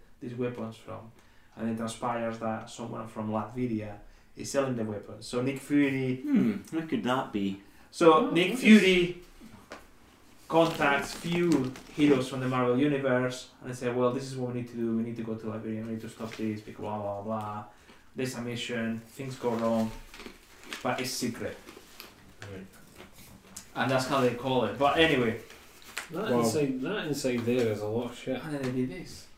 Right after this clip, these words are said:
Speaker 3: The reading
Speaker 1: Years
Speaker 3: chron-,
Speaker 1: later.
Speaker 3: reading chronology. I'm like,
Speaker 2: Mm-hmm.
Speaker 3: you
Speaker 1: But
Speaker 3: don't
Speaker 1: a
Speaker 3: need to
Speaker 1: completely
Speaker 3: read any
Speaker 1: different
Speaker 3: of
Speaker 1: thing. That
Speaker 3: that.
Speaker 1: was hardly said.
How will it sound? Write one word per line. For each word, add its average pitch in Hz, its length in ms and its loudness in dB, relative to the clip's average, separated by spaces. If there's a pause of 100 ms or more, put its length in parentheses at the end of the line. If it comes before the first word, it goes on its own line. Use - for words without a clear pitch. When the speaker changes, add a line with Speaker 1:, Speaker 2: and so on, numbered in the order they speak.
Speaker 3:
The 123 80 -8
reading 147 300 2
Speaker 1:
Years 127 160 6
Speaker 3:
chron-, 151 200 4
Speaker 1:
later. - 120 -4
Speaker 3:
reading 185 320 4
chronology. 180 880 0
I'm 147 120 0
like, 147 140 2
Speaker 2:
Mm-hmm. 151 140 -4
Speaker 3:
you 170 60 -2
Speaker 1:
But 160 80 4
Speaker 3:
don't 165 100 10
Speaker 1:
a 175 80 2
Speaker 3:
need 170 60 2
to 196 60 2
Speaker 1:
completely 214 200 12
Speaker 3:
read 208 60 8
any 254 140 10
Speaker 1:
different - 20 10
Speaker 3:
of - 100 8
Speaker 1:
thing. 151 80 4
That 180 60 8
Speaker 3:
that. 196 80 8
Speaker 1:
was 190 100 4
hardly 143 320 6
said. 135 440 2